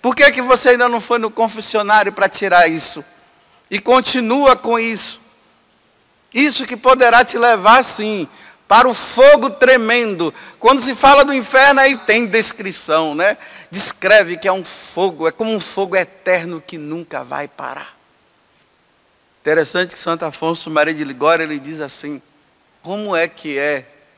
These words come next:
o tempo no inferno?" Aí ele diz bem assim, "Conte todas as folhas existentes no mundo,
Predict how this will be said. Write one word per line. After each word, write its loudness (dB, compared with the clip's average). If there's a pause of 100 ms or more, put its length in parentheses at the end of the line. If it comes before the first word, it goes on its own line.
(220)
o -12
tempo -10
no -10
inferno?" -12 (640)
Aí -2
ele -4
diz -10
bem -4
assim, -10 (680)
"Conte -8 (240)
todas -6
as -10
folhas -12 (180)
existentes -14
no -10
mundo, -14